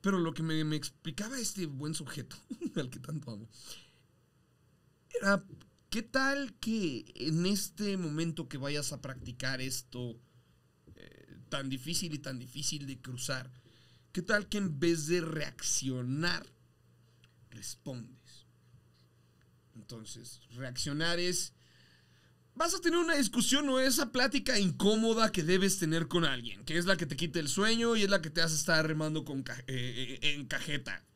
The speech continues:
como diría el profe Evia, citando a no sé quién. Pero, em, ¿cuántas veces al, al, al, al considerar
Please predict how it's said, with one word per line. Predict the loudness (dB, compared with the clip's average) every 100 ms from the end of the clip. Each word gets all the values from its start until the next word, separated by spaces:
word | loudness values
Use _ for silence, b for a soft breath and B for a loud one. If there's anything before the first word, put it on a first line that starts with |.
| -6
como | -6 -6 -8 -10 -8
diría | -6 -4 -4 -4
el | -8 -10 -12
profe | -12 -8 -2 0
Evia, | 10 10
citando | 10 -6 -8 -8
a |
no | -8
sé | -8 -8
quién. | -10 -10 B B
Pero, | 2 2 0 B B B 0
em, | 2 2 -2 -6 -18 _ _ -20 -20 _ -20 _ _ _ -20 -20 -20 -18 -6 -6 -6 _
¿cuántas | 0 4 4 4 2 2
veces | 0 0 0
al, | -2 -6 -12 -14 -6
al, | -4 -2 -6 -10
al, | -16 -16 -12
al | -10 -10
considerar | -4 0 2 2 2 -2 -2 0 2 2 0 -4